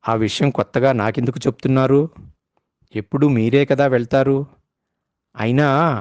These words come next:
ఆ అమ్మాయిని వదిలి ఎక్కడికి రానని తెలుసు కదా," అంది కామాక్షమ్మ. కాసేపు మౌనంగా ఉన్నాడు రాజేశ్వరయ్య. రెండు సంవత్సరాల క్రితం జరిగిన సంఘటన గుర్తుకొచ్చింది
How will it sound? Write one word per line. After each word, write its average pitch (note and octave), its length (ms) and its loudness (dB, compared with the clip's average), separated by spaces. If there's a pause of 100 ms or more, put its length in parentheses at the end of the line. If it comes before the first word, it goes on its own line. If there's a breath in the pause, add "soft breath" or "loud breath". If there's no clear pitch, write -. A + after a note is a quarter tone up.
(100)
ఆ G#2+ 80 -6
అమ్మాయిని C3+ 400 0
వదిలి C3+ 200 0
ఎక్కడికి C3 440 -2
రానని B2+ 360 0
తెలుసు A2 280 -4
కదా," B2+ 480 0 (760)
అంది A#2 160 -4
కామాక్షమ్మ. G2+ 640 -4 (1700)
కాసేపు E3 460 0
మౌనంగా C#3 420 2
ఉన్నాడు A#2 320 0
రాజేశ్వరయ్య. G#2 760 -4 (1160)
రెండు C#3 180 2
సంవత్సరాల D3 480 0
క్రితం C3+ 340 -2
జరిగిన B2+ 320 0
సంఘటన A2 460 -2
గుర్తుకొచ్చింది A2 960 -4